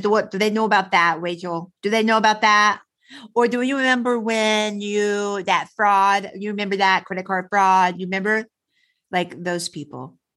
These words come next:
they're not gonna be able to reconcile you. But you know what? Jesus tells us exactly what to do. He does say, he doesn't say this, but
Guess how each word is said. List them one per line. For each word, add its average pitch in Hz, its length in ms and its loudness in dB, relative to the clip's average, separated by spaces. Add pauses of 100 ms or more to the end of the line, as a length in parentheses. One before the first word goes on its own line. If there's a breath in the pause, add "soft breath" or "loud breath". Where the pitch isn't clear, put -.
(840 loud breath)
they're 240 120 2
not 294 160 2
gonna 277 100 0
be 247 60 4
able 226 120 0
to 208 60 -2
reconcile 196 580 -6
you. - 100 -20 (260)
But 214 160 -4
you 226 40 0
know 196 120 2
what? 180 200 0
Jesus 185 720 -4 (240)
tells 208 360 2
us 185 160 -2
exactly 190 640 0
what 160 240 -4
to - 160 -8
do. 131 320 -6 (2250 soft breath)
He 254 140 2
does 277 320 4
say, 160 380 2
he 190 100 2
doesn't 214 280 -2
say 202 220 0
this, 156 360 -2
but 165 260 -2